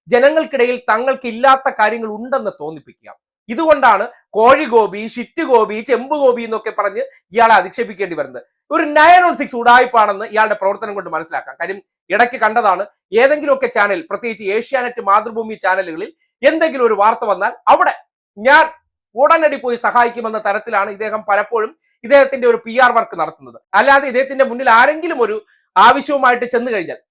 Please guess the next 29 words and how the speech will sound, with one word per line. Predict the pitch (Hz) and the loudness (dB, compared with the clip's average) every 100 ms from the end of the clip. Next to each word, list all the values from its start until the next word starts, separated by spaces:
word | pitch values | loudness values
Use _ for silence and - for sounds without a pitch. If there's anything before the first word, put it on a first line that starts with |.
| _ - 262 | _ 2 4
"കട | 320 | 4
പൂട്ടി | - 202 - 160 | 0 -12 -10 -6
കേട്ടോ, | 156 180 - _ 214 | -6 -8 -12 _ -2
ഞാൻ | 277 | 2
ഇപ്പോ | 285 285 226 | 2 0 0
ആരുമല്ല, | 208 254 190 123 117 _ 214 | 2 2 0 -6 -12 _ -8
ഒരു | 294 | -6
സഹായവും | 339 226 220 220 202 | -2 0 2 0 -4
ചെയ്യില്ല," | 170 143 120 117 _ _ - | -8 -16 -16 -20 _ _ -2
എന്നിട്ട് | 285 320 285 | 0 0 -4
പി | 233 247 | -4 2
ആർ | 311 302 | 4 6
വർക്കിലൂടെ | 269 - 240 226 | 2 -2 -2 2
അത് | 202 311 | 2 0
ചെയ്ത് | 247 214 196 | -8 -10 -4
ഇത് | 214 208 202 | -4 -4 -8
ചെയ്ത് | 330 233 214 | -6 -6 -4
എന്നുള്ള | 214 202 202 220 - _ _ - | -6 -6 -2 -2 -4 _ _ 2
കുറെ | 285 285 294 | 4 8 8
പ്രചരണങ്ങൾക്കപ്പുറം | 294 240 233 269 277 269 233 208 180 147 _ 156 | 6 2 0 0 0 -2 -2 -4 -4 -8 _ -12
ഒരു | 170 | -12
ചുക്കും | 185 175 165 208 160 | -12 -20 -16 -16 -14
ചെയ്തിട്ടില്ല. | 147 135 113 110 - _ _ - | -16 -16 _ -20 -20 _ _ 2
കാപട്യമാണ്, | 220 240 285 277 277 247 226 269 - _ _ | 6 6 4 2 0 2 0 -2 -12 _ _
മൊത്ത | 202 247 - 320 | 0 0 2 2
ഉഡായിപ്പാണ്. | 277 262 262 269 254 220 233 - 214 | 4 6 6 4 2 0 0 -12 -10
ഈ | 269 302 302 175 | -8 -6 -8 -2
ദൈവത്തെ | 226 285 320 320 | -2 0 0 0
പോലും | - 240 175 | 0 -4 -4